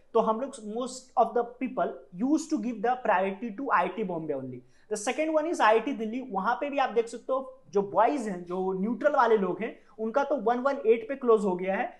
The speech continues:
but जो girls हैं वो फ़ोर वन नाइन तक गया है। उसी तरीके से आप बाकी के branches देख सकते हो pause करके। Civil engineering देखो फ़ोर थाउजेंड फ़ोर हंड्रेड सेवेंटी टू तक और girls लोगों का नाइन थाउजेंड टू हंड्रेड नाइंटी वन तक गया, तो काफी अच्छा यहाँ पे भी scope है। टेन thousand rank भी अगर girls का है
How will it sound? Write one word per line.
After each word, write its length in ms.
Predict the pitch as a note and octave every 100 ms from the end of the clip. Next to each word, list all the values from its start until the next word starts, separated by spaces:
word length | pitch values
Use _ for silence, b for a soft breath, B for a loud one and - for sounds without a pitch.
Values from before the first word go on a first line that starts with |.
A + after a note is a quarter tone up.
| B G#3+
but 100 | A3
जो 120 | B3
girls 340 | F#3 A3+ C4+ D4+
हैं 60 | C4+
वो 180 | C4 -
फ़ोर 160 | A#3+ B3+
वन 180 | B3+
नाइन 220 | G3 F3+ A3+
तक 160 | A#3+
गया 200 | F#3 F3
है। 220 | F3+ - - _
उसी 220 | A3+ D4+
तरीके 280 | D4+ C#4 D4
से 100 | C#4+
आप 100 | B3
बाकी 300 | G#3 G#3 C4+
के 100 | C4+
branches 380 | A#3+ G#3 G3 A3
देख 140 | G3
सकते 260 | G3 G3 -
हो 80 | G3+
pause 220 | F#3+ F#3+
करके। 300 | - G3 C4+ - B B
Civil 320 | - E4 E4+
engineering 400 | D#4+ C4+ C4+ C#4+
देखो 180 | C#4+ D4 - -
फ़ोर 220 | C#4 C#4+
थाउजेंड 280 | A#3 A#3 B3+
फ़ोर 240 | - A#3+ B3
हंड्रेड 240 | A3+ A#3+
सेवेंटी 460 | - G3+ G3 G3 B3
टू 160 | G#3
तक 220 | G3+ G#3+ - b b
और 100 | G#3+ F#3+
girls 300 | A#3 C#4+ B3
लोगों 160 | A#3+
का 140 | A#3+ A#3
नाइन 320 | F#3+ F#3 B3+ C4
थाउजेंड 320 | G#3 G3+ G#3 G3+
टू 160 | B3 A3+
हंड्रेड 280 | G3+ G#3 D#3+
नाइंटी 360 | F3 B3+ E4
वन 160 | C4+ G#3+
तक 140 | G3 -
गया, 220 | D3 C#3
तो 120 | -
काफी 380 | A3 B3 B3 D4
अच्छा 220 | B3+ -
यहाँ 300 | A#3+ F#3+ G3+
पे 120 | A3+
भी 120 | B3 C4
scope 340 | - A3 G#3
है। 60 | G#3+
टेन 360 | - C4+ D4
thousand 460 | A#3 G#3 G3+ A3+ F#3+
rank 180 | G#3 A3
भी 140 | A#3
अगर 180 | A3 G#3
girls 280 | F#3 F3+ -
का 120 | G3
है 360 | G3 E3+ -